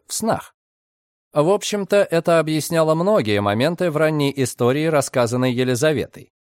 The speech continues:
Освещая вопросы о покалеченной девушке Кате, которой, судя по всему, никогда не существовало, и которой Золотниковы по какой-то причине позволяли учить ребенка клановым премудростям Бажовых. О том, почему красивая женщина была вначале презираемой рабыней,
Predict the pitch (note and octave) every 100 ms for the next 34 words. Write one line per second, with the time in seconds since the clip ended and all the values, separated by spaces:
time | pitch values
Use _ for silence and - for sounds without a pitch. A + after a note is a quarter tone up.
0 | _ E3 D3 D3+ - D3+ C#3 C#3 D3 D3+
1 | C#3+ C3+ A#2 B2 B2+ B2+ - A#2+ A#2 G#2+
2 | F3 G#2+ - A2 - F3 F3 F3 D3 D3+
3 | D#3+ D3 C#3 D#3 C#3 C3+ B2+ C#3 C3+ D3
4 | C3 B2 B2 G#2+ B2+ A#2+ - A2+ - B2+
5 | C3 C#3 E3+ G3 F3+ D3+ C#3 C3+ A#2+ A#2+
6 | D3 B2+ A2 A2 G#2 G#2 - F3 F3+ E3+
7 | - _ _ - F#3+ G3 G#3 F#3+ E3+ E3
8 | - F3 C#3+ B2 A2 G#2 A#2+ G#2+ G2+ A#2+
9 | G#2+ G#2 G2+ A2 G2 F2+ A#2 A2 G#2 F#2+
10 | G2+ G#2 A2 G2+ - G#2 F#2+ G#2+ A2 F#2+
11 | - - _ _ _ _ _ - E3 G3
12 | F#3 E3 - E3+ F#3 G3+ A2+ G#2+ G2+ C3+
13 | B2 A#2+ A2 C#3 A#2+ B2+ A2+ A#2+ B2 A#2+
14 | A#2 C3 A#2+ A#2 A#2+ A#2 A#2 A#2+ A2+ A#2
15 | A2+ F3 D3 E2 -